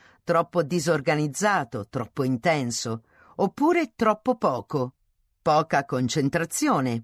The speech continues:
poca costanza, poca fiducia in te stesso. Ma non è mancanza di volontà, non è un difetto, e soprattutto non sei sbagliato. In questo libro,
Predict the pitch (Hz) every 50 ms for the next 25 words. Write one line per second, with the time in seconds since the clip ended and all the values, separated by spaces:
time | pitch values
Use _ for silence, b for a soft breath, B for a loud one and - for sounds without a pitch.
0 | _ _ _ - 151 131 - - 135 110 - - 127 - - - 202 196 175 135
1 | 131 131 - - 139 120 120 - _ _ _ _ _ _ - - 175 190 - 262
2 | 247 - - 214 170 151 156 - - 196 196 185 - 208 - - - 147 110 101
3 | - - - - 135 123 117 - _ _ _ _ _ _ _ _ _ _ _ -
4 | 240 269 269 269 262 254 214 160 147 151 147 147 123 - 170 147 156 - - 156
5 | 123 127 117 123 123 123 120 123 - - 139 117 117 113 - _ _ _ _ -
6 | 107 120 117 120 135 143 139 127 123 117 117 120 - - 139 120 120 117 _ -
7 | - 131 127 - b b b b b b b b 165 - - 220 202 233 233 226
8 | - - 320 - - - 330 269 202 170 165 - - 190 185 190 180 - 208 202
9 | 180 131 107 95 101 113 - - 120 101 - _ _ _ _ _ _ b b b
10 | b b b 180 185 180 - 294 311 - - - 214 190 175 160 151 135 131 143
11 | 143 147 151 -